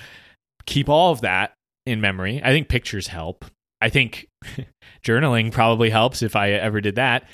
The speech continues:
I think having a, you know, roughly one hour to one and a half hour recording of our voices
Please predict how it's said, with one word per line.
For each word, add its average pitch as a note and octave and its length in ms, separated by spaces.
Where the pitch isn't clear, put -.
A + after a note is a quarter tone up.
I C3+ 100
think C#3 160
having B2+ 300
a, G#2+ 300
you A#2 80
know, F2+ 160
roughly G2+ 400
one G#2+ 260
hour G#2 360
to G2+ 120
one G2+ 120
and G2 60
a - 20
half G2 200
hour G#2 180
recording G#2+ 480
of F#2+ 100
our G2 160
voices G#2+ 760